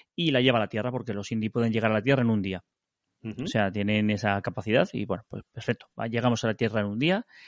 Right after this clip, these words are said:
Speaker 1: y, y los dejan allí sueltos, y cuando intentan conectar con el comando de la flota o con cualquier otra de las estructuras que hay en órbita o en la Luna, por ejemplo, pues no pueden.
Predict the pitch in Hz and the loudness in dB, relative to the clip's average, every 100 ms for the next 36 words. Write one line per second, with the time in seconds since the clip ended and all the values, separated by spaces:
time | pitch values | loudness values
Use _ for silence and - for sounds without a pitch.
0 | - - _ 143 131 120 117 117 135 123 | -20 -20 _ 2 4 6 4 2 2 4
1 | 139 139 131 120 - 156 214 226 - - | 4 2 2 2 0 0 0 -4 -4 -4
2 | 113 120 113 113 120 127 135 127 - 131 | 0 0 2 2 0 0 0 0 0 -2
3 | - 123 123 120 117 117 120 120 113 98 | 2 2 4 4 2 0 2 2 2 0
4 | - 180 143 139 120 107 101 120 120 127 | 0 0 2 0 0 -2 -2 0 0 2
5 | 120 120 120 - 113 123 113 - 113 123 | 2 0 -2 -4 -6 -4 -4 0 0 2
6 | 143 131 139 139 120 113 110 104 127 143 | 0 0 2 2 4 2 0 2 2 4
7 | 127 131 143 185 - - - - 117 120 | 2 2 0 -2 -6 -20 -6 2 6 6
8 | 104 98 101 139 | 4 0 -4 -6